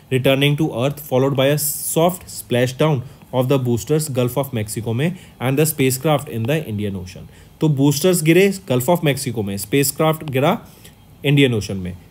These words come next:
क्या नाम है उस लॉन्च व्हीकल का? वो है Starship। Next, recently in June, the International Astronautical Union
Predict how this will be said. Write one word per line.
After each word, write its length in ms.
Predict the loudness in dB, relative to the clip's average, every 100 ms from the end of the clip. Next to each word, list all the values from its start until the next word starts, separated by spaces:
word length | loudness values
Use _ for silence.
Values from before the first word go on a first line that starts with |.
| 0
क्या 140 | 6 6
नाम 220 | 8 6
है 60 | 4
उस 240 | 2 2
लॉन्च 240 | 0 0
व्हीकल 280 | -2 -2 -2
का? 180 | -6 -10 -10
वो 120 | -4 0
है 100 | 2
Starship। 720 | 0 -6 -8 -8 -12 -18 -20 -20 -20 -20 -20 -20 -20 -20 -20 -20 -20 -20 -20 -20 -20 -20 -20 -20 -12 0
Next, 340 | 0 0 -4 -2
recently 440 | 2 2 2 2 2
in 80 | 2
June, 240 | 2 0 -2 -12 -2
the 100 | 0 0
International 600 | 0 0 2 2 2 -2
Astronautical 680 | -2 -4 -2 -2 0 0 0
Union 320 | 0 0 0